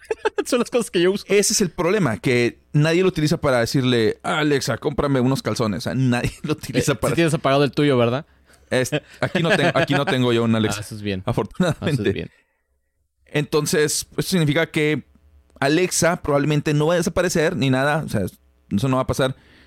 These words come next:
Speaker 2: Pero probablemente vayas a empezar a ver actualizaciones y nuevas características llegando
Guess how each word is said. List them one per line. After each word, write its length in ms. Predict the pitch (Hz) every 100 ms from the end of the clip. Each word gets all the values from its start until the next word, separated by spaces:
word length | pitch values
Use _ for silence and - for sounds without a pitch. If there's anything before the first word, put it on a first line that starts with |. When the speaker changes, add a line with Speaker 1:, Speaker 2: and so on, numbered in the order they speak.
| _
Speaker 2:
Pero 260 | 202 247 254
probablemente 460 | 220 208 196 185
vayas 180 | 180 180
a 40 | 185
empezar 280 | 135 160
a 60 | 147
ver 140 | 143 143
actualizaciones 800 | - 120 117 117 180 175 165 147
y 60 |
nuevas 200 | 127 139
características 760 | - 123 - 120 - 127 - 120
llegando 640 | 110 107 120 117 117 117